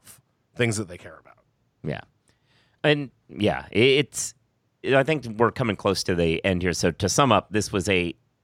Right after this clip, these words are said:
Speaker 2: terrible exam question, um,
Speaker 1: <laughs>
Speaker 2: on, on just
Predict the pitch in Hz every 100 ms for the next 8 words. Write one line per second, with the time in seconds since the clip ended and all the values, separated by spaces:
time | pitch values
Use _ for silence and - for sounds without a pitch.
0 | _ 107 107 110 82 71 65 69 - 57
1 | - - - - - - - 101 90 78
2 | 73 - 151 - _ _ _ _ 120 123
3 | 120 120 110 101 127 117 -